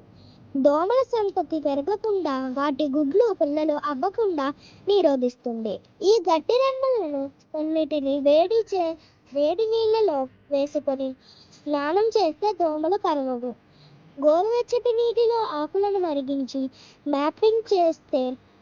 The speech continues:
బ్యాక్టీరియా, వైరస్ నశిస్తాయి. నిమ్మగడ్డి ఆయిల్ రెండు చుక్కలు ధరించే దుస్తుల మీద వేస్తే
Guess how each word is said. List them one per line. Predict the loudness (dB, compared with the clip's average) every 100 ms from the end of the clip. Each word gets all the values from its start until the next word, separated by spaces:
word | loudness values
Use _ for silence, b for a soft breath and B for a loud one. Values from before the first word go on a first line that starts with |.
| _ -6
బ్యాక్టీరియా, | -2 0 0 0 2 2 0 -2 -2
వైరస్ | 0 0 0 -4 -6
నశిస్తాయి. | -6 -6 -12 _ -6 -2 -2 -4 -8 B B B B B -4
నిమ్మగడ్డి | 0 2 2 2 4 2
ఆయిల్ | 2 0 0 -2
రెండు | -2 -2
చుక్కలు | -4 -6 -4 -2 -2
ధరించే | -2 -2 -2 -2 -2 0
దుస్తుల | -2 -4 -2 0 2
మీద | 2 0 -2 -4 -8 B B B -2
వేస్తే | 0 -2 -2